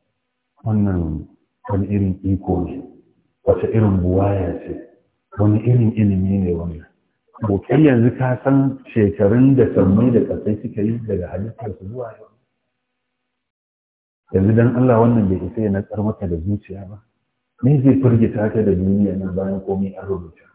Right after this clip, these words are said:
Shi ya sa ma malaman aƙida lokacin da suke magana a kan al-qada'u wal qadar din nan, sai ka ji sun ambaci wasu rukunai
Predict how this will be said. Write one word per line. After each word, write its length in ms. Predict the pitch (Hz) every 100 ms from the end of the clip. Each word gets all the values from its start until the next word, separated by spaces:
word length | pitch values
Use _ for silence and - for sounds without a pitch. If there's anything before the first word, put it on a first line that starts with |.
| _ _ _ _ _ _ _ _ _ _ _ _ _ _ _
Shi 140 | 98
ya 80 | 104 104
sa 160 | 117
ma 160 | 101 104
malaman 560 | 104 90 90 107 101 92
aƙida 380 | 110 107 - - - _ _ _ _
lokacin 380 | 139 131 117 123
da 80 | 110
suke 180 | - 113
magana 460 | 98 87 110 107 107
a 80 | 90
kan 340 | - 104 76 - _ _ _ _ - -
al-qada'u 540 | 104 - 92 113 127 113
wal 240 | 95 90
qadar 320 | 123 123 113
din 140 | 123 123
nan, 160 | 98
sai 120 | 101 117
ka 100 | 110
ji 140 | 92 92
sun 180 | 117 120
ambaci 380 | 104 92 85 - 113
wasu 240 | 107 120
rukunai 760 | 107 - - 90 95 101 -